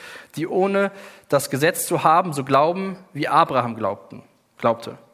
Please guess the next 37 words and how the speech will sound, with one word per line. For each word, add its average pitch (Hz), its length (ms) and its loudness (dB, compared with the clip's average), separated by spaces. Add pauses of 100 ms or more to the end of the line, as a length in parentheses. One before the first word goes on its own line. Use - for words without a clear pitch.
(260)
Denn 127 140 -4
er 180 260 4
ist 160 160 -2
der 135 80 2
Vater 156 400 2
von 147 160 -10
uns 127 180 -8
allen.“ 107 280 -8 (1800)
Und 135 100 -6
mir 151 100 0
geht's 202 220 2
um 160 120 0
diesen 147 340 -4
ersten 160 560 0
Teil 175 280 2
im 135 120 -2
Römer 127 280 0
vier, 131 320 -4
Vers 123 220 -6
sechzehn. 156 480 -8 (560)
„Deshalb 202 480 4
also 175 260 4
ist 160 160 -2
die 139 100 -2
Zusage 220 680 2
an 147 80 0
den 139 100 -2
Glauben 156 380 2
gebunden, 160 520 -4
ihre 131 220 0
Erfüllung 190 540 0
soll 147 160 2
ein 135 100 -2
Geschenk 170 380 -4
der 147 100 -2
Gnade 123 320 -2
sein.“ 98 320 -14